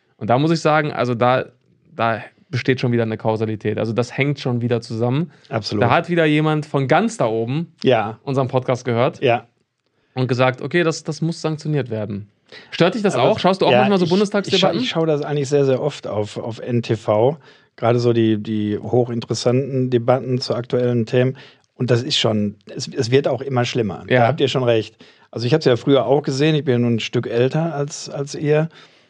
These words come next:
Speaker 2: Und das war früher eine ganz andere Diskussionskultur, auch im Bundestag. Und das ist wirklich, das nimmt, das hat ja mittlerweile Lautstärken.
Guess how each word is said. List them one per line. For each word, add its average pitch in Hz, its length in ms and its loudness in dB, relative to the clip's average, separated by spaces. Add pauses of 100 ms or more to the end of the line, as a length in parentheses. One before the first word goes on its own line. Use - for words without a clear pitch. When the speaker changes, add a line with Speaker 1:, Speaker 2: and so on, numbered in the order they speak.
(260)
Speaker 2:
Und 123 260 0
das 117 140 0
war 127 120 4
früher 135 220 2
eine 127 160 2
ganz 127 240 0
andere 123 600 2 (680)
Diskussionskultur, 120 960 0
auch 123 220 0
im 143 360 -2
Bundestag. 95 760 -4 (680)
Und 117 140 -4
das 120 120 2
ist 143 200 -4
wirklich, 165 260 2
das 127 220 0
nimmt, 156 440 -4
das 147 120 -6
hat 151 180 -4
ja 143 80 4
mittlerweile 139 480 2
Lautstärken. 160 1080 0